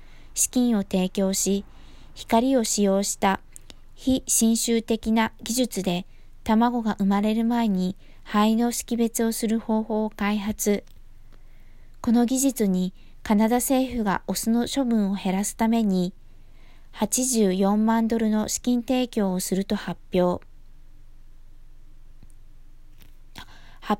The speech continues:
百四十万ドルの資金提供をすると発表。二千十八年十月、米国に拠点を置く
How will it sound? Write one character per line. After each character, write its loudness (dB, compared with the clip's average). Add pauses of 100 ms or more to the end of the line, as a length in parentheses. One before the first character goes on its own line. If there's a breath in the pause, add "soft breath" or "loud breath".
百 4
四 4
十 2
万 2
ド 0
ル 0
の 4
資 -2
金 0
提 0
供 -2
を -4
す -4
る -4
と 4
発 -8 (160)
表。 2 (2250 soft breath)
二 0
千 2
十 0
八 -2
年 2
十 -2
月、 -2 (640 soft breath)
米 4
国 0
に 2
拠 0
点 2
を 2
置 0
く -16